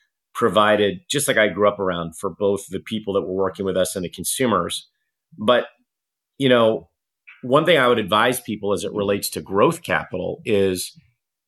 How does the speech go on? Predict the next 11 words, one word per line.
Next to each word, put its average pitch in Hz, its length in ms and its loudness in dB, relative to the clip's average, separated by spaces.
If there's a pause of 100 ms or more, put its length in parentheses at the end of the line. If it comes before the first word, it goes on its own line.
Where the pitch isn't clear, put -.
(380)
you 131 220 4
really 190 240 6
should 107 280 -2
know 120 240 4
what 101 300 -2
your 101 240 0
own 107 260 0
goals 101 360 0
are, 98 180 0
what 92 140 -4
your 90 120 -12